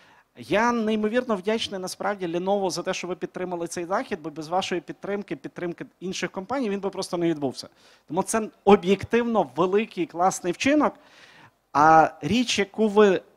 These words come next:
можете зробити, дуже добавивши розвитку, е, I T ком'юніті Рівного, це не тільки розповісти про те, що ви робите в Україні, а допомогти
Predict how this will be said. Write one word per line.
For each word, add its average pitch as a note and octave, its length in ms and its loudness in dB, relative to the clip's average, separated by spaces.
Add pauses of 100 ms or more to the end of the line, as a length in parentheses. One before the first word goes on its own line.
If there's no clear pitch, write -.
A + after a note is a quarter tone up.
(100)
можете F#3+ 580 6
зробити, E3+ 600 2
дуже F#3 440 2
добавивши E3 800 2
розвитку, D3 760 -2
е, C3+ 340 -4
I F#3+ 180 -2
T G3 40 -2
ком'юніті F3 560 0
Рівного, A#3 380 0 (400)
це G3 500 2
не E3+ 160 0
тільки A#3+ 400 -2
розповісти F#3+ 680 -4
про F3 200 2
те, F3+ 500 0
що - 220 0
ви E3+ 120 0
робите D#3+ 300 0
в D3 60 -8
Україні, C#3+ 520 -10 (400)
а C#3 100 -4
допомогти F#3 800 0